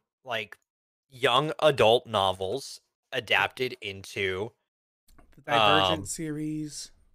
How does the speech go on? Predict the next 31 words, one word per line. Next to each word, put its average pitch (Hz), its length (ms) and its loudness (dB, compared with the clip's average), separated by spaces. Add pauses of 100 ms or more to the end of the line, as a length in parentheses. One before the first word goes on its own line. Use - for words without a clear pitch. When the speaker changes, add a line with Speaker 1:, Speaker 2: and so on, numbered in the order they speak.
(140)
Speaker 1:
Yeah, 196 460 4
like, 135 220 2
there's 262 180 4
Speaker 2:
City 302 120 4
Speaker 1:
a 302 40 8
lot 392 160 8
Speaker 2:
of 190 80 6
Speaker 1:
of 139 60 0
'em. 185 60 2
Speaker 2:
Glass. 143 840 -6
<laughs> 180 460 -6 (520)
Speaker 1:
Um, 123 600 4 (1400)
and 165 320 0
so, 170 580 6
like, 139 320 4 (100)
this 202 380 2
ca-, - 240 -6
and 202 420 2
that's 196 280 4
also 220 180 4
probably 180 240 4
why 139 160 4
this 127 240 -2
one's 135 200 -4
box 117 340 2
office 110 380 -4 (140)
return 107 440 -8
wasn't 98 320 -4
as 98 400 -8 (280)
good 107 380 0 (320)
Speaker 2:
Mm-hmm. 139 220 -10